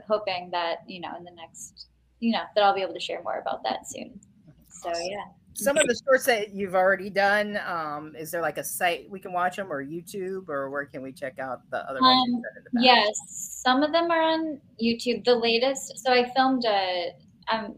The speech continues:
Speaker 1: they're, they're all on YouTube, actually.
Speaker 3: Okay.
Speaker 1: And then one is on, one I still have, uh, like, privately on Vimeo because it's a pilot, and I haven't, I just, I haven't decided how I wanna release it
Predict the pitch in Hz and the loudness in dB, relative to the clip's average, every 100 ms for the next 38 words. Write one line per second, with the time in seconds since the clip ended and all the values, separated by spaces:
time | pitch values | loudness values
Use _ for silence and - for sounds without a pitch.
0 | - 262 262 254 247 269 285 220 190 180 | 2 2 2 0 2 4 4 2 -4 -8
1 | - 175 180 - - 185 185 - 180 180 | -8 -8 -10 -16 -6 -6 -4 -6 -6 -8
2 | - 214 226 - - 214 220 208 202 214 | -10 -14 -14 -16 -8 -4 -4 -4 -4 -2
3 | 233 233 - 196 185 185 180 - - _ | -2 -4 -6 -6 -6 -8 -16 -20 -20 _
4 | _ - 208 233 240 233 214 196 185 - | _ -8 -2 0 0 0 -2 -2 -8 -8
5 | - - _ _ 190 180 - - 170 208 | -14 -16 _ _ -12 -12 -8 -6 -4 -6
6 | 202 208 214 208 214 220 233 240 208 196 | -6 -6 -8 -8 -6 -4 -2 -2 -4 -6
7 | 190 175 - 175 - 180 180 190 208 208 | -8 -10 -14 -20 -8 -6 -4 -2 -4 -4
8 | 196 175 170 170 175 165 - _ _ _ | -8 -10 -8 -10 -10 -12 -14 _ _ _
9 | _ _ - - 226 247 - - 240 220 | _ _ -10 -2 0 0 -2 0 0 0
10 | 214 208 196 180 175 - 180 175 175 165 | -6 -4 -4 -4 -6 -6 -4 -6 -8 -12
11 | - - - - - | -12 -12 -8 -8 -8